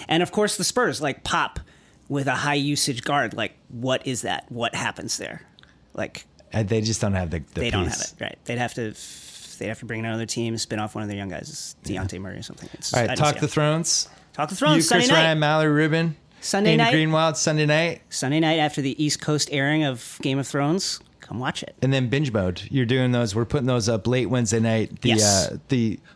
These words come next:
Speaker 2: belated director's commentary recap of each episode. Don't leave, Chris
Speaker 1: Correct.
Speaker 2: Ryan. Uh,
Speaker 1: <laughs>
Speaker 2: and
Speaker 1: Sixers
Speaker 2: then
Speaker 1: fan, Chris Ryan.
Speaker 2: four weeks, but then we have, there's a week off with the show.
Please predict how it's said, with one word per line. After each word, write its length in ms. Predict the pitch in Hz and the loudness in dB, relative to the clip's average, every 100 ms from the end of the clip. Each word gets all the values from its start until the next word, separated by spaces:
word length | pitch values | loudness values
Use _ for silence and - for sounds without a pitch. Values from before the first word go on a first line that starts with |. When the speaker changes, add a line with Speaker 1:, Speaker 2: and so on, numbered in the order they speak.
| - | -2
Speaker 2:
belated 440 | 139 131 143 135 | 0 2 2 2
director's 420 | 113 123 117 120 - | 2 0 2 0 0
commentary 440 | 117 113 117 110 | 0 2 2 2
recap 440 | 107 110 113 98 101 | 2 2 0 0 0
of 140 | 95 | 0
each 180 | 104 107 | -2 -2
episode. 480 | 92 - 90 87 - | -4 -4 -4 -4 -2
Don't 180 | 180 | -2
leave, 120 | 196 151 | 0 0
Chris 260 | 117 104 | 0 0
Speaker 1:
Correct. 20 | |
Speaker 2:
Ryan. 240 | 98 95 98 104 - - - - | -2 -2 -4 -8 -18 -18 -16 -2
Uh, 280 | 117 110 98 - | 0 2 0 -4
Speaker 1:
<laughs> 80 | - | -6
Speaker 2:
and 300 | - - - - - - - | -4 -4 -6 -8 -20 -8 0
Speaker 1:
Sixers 320 | 139 131 113 | 2 2 2
Speaker 2:
then 80 | 147 | -2
Speaker 1:
fan, 60 | |
Chris 200 | - 123 | -4 -10
Ryan. 160 | - - | -12 -16
Speaker 2:
four 460 | - - 160 165 170 | -12 -2 2 4 4
weeks, 400 | 160 190 180 - | 4 2 0 -2
but 160 | - - | -2 0
then 160 | 151 | 0
we 140 | 156 143 | 2 2
have, 320 | 143 135 123 | 4 2 2
there's 200 | 135 117 | 0 0
a 40 | 123 | 0
week 240 | 170 139 | 0 2
off 340 | 131 180 - | 2 2 0
with 140 | 208 202 | -4 -2
the 80 | 196 | 0
show. 380 | - 233 240 | 2 2 0